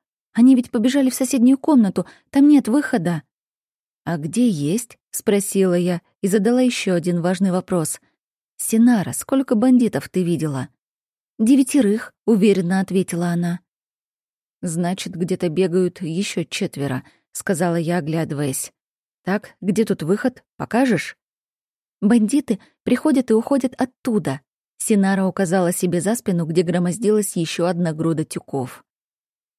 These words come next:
Я подхватилась и направилась туда, и вскоре обнаружила за ними деревянную дверь, запертую на массивный, окованный металлом засов.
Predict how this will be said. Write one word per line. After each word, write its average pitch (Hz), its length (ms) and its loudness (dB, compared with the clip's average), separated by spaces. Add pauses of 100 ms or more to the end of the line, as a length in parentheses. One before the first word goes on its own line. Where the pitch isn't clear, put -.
(180)
Я 269 180 2
подхватилась 254 800 -2
и 190 60 0
направилась 190 580 -4
туда, 160 500 -4 (380)
и - 60 -8
вскоре 185 320 0
обнаружила 180 560 0
за 175 100 -2
ними 190 240 0
деревянную 170 540 0
дверь, 202 420 -2
запертую 185 600 -4
на 170 100 -2
массивный, 202 560 -2
окованный 185 500 0
металлом 160 500 -2
засов. - 640 -6